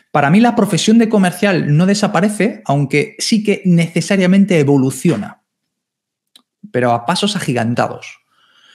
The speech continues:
Y los que aún estén detrás de,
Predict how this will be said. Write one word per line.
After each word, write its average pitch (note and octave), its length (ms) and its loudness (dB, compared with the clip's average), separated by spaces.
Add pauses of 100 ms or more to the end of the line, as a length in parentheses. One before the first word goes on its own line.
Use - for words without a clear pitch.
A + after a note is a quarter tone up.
(140)
Y - 120 -2
los C#3 160 0
que B2 160 0
aún F3+ 240 4
estén D#3 800 0
detrás F3 560 0
de, F#3+ 440 2